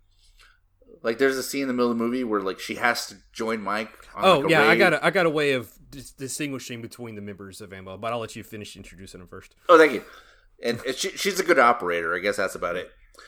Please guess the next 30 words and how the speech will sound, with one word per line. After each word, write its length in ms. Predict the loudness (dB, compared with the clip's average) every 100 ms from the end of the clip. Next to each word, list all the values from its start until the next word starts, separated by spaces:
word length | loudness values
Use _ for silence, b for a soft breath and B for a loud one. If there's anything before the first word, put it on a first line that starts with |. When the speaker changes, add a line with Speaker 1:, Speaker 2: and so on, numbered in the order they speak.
| b
Speaker 1:
Then 280 | 0 2 2
we 140 | -2
have 720 | 0 2 2 0 -4 -16 -8
the, 160 | -2 -2 -2
the 140 | -4
tech 400 | -2 2 2 2 -2
guy, 560 | 0 2 2 2 0 -4
their 240 | 0 2 2
Oracle, 600 | 4 4 4 0 -6 -6
if 140 | -10 -8
you 80 |
will, 300 | -2 -2 -2 B B B -2
uh, 180 | 0 2
played 240 | 0 4
by 200 | 4 4
Alexander, 880 | 2 2 2 2 0 2 0 0 -4 -6
uh, 160 | -4 -2
Ludwig, 440 | -4 -2 0 0 -4 _ _ _ _ _ _
who 220 | -12 -8 -6
you 180 | -4
might 200 | 2 2
remember. 440 | 2 0 4 4 4
Uh, 160 | 2 -4
he 100 | -6
played 280 | 2 2 0
Kato 480 | -4 2 4 4 0 B B B B _
in, 300 | -8 -6 -6
uh, 220 | -6 -4 -4
Hunger 240 | -6 -4
Games. 540 | -4 -4 -8 -16 -18